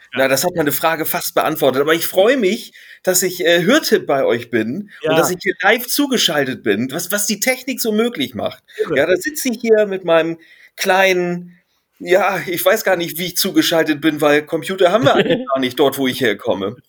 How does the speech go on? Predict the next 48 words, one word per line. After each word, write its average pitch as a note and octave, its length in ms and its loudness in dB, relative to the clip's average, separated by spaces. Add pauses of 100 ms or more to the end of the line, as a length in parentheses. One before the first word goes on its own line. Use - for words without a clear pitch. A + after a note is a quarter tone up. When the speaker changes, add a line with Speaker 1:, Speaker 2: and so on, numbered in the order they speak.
Speaker 2:
Hm. D#3 260 -4 (580)
Speaker 3:
Echt D3 160 2
Speaker 2:
Aus G#3 100 4
Speaker 3:
nicht? D#3+ 200 -2
Speaker 2:
Eisenstedt C#3 540 -6
Speaker 3:
Ach F2+ 100 -10
Speaker 2:
komme A2 140 -6
ich - 0 -
Speaker 3:
so, C#3+ 160 0
das G2+ 120 -2
ist G#2 40 -6
ja C#3 100 2
Speaker 2:
nämlich. G2 180 -8
Speaker 3:
ein - 20 -8
Ding. E2+ 240 -14 (340)
Speaker 2:
Ja. D3+ 140 4
Speaker 1:
Wahrscheinlich G3+ 360 -2
überträgst G3+ 540 -2
du G#3+ 40 -4
das F#3+ 140 0
über F#3+ 140 -4
deine F3 220 -2
Fühler. C3+ 640 -4 (240)
Speaker 2:
Genau A#2 800 0
das D3+ 240 2
ist C#3 200 -2
es. G2 540 -4
Speaker 1:
Mhm. B2 40 -10
Speaker 2:
Genau C3 300 0
das - 180 -12 (160)
ist - 180 -2
es. F3+ 500 0
Speaker 3:
<laughs> - 80 -20
Speaker 2:
So A#2 120 -8
kleine C#3+ 320 -2
Schwingungen, A#2 840 -4
das A#2 160 -8
sind C#3+ 160 -6
die, B2 180 2
Speaker 1:
Mhm. A2+ 320 -6
Speaker 2:
wenn D3 120 -4
die D#3 80 -2
Speaker 1:
Mhm. E3+ 40 -2
Speaker 2:
Fühler A3 280 2 (100)
vibrieren G#2+ 640 -4
und, C#3+ 320 -6
Speaker 1:
Ja. D3+ 120 -4 (120)
Speaker 2:
äh, C3+ 180 0